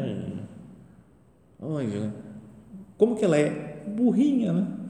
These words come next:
Burrinha, burrinha. Não é? A gente põe no, olha só, nossa, ó a gorda, lá vem a gorda. Sabe,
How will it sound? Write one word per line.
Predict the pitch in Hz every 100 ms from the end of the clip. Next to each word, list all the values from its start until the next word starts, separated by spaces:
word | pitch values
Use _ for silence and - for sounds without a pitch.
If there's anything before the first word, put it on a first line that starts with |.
| -
Burrinha, | - 277 - 381 403 - - - - 123 - - -
burrinha. | 160 160 165 - - - - - - - - - - - - _ _ -
Não | 131 214
é? | 226
A | - -
gente | - 208 226 - - - -
põe | 233
no, | 240 214 - - - - - - - - - - 151
olha | 190 175
só, | - 151 147 - - -
nossa, | 185 - - -
ó | 101
a |
gorda, | 92 85 71 - - -
lá | 85
vem | 80 101
a | 165
gorda. | 104 82 71 64 - - -
Sabe, | 208